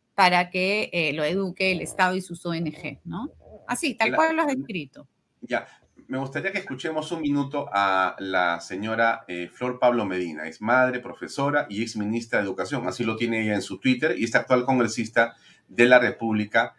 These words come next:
Speaker 2: para el periodo dos mil veintiuno, dos mil veintiséis. Entiendo que por el Partido Morado, me imagino.
Speaker 1: Sí.
Speaker 2: Muy bien, entonces yo, ella ha dicho algo sobre esto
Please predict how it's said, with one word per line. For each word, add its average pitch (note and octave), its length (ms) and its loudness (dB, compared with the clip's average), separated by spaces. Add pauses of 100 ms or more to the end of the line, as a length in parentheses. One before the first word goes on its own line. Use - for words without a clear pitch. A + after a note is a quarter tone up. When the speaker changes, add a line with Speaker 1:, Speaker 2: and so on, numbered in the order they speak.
(340)
Speaker 2:
para G#2+ 160 8
el A#2+ 100 2
periodo G#2+ 540 0
dos F2 180 -8
mil G#2 160 -2
veintiuno, G2+ 460 -4
dos F2 200 -6
mil G#2 240 -2
veintiséis. G2+ 840 -4
Entiendo G#2+ 360 -4
que G2+ 120 -6
por F2 180 -4
el D#2+ 80 -6
Partido F#2 1120 0 (340)
Morado, E2 460 6
me D#2+ 100 -6
imagino. D#2 460 -10 (580)
Speaker 1:
Sí. G#2+ 120 -4
Speaker 2:
Muy G#2+ 80 6
bien, F2+ 140 2
entonces B2 380 -2
yo, C#3+ 300 0
ella E3+ 240 4
ha D#3+ 60 4
dicho D3 320 6
algo A2 320 8
sobre F#2 340 -4
esto C#3+ 320 -6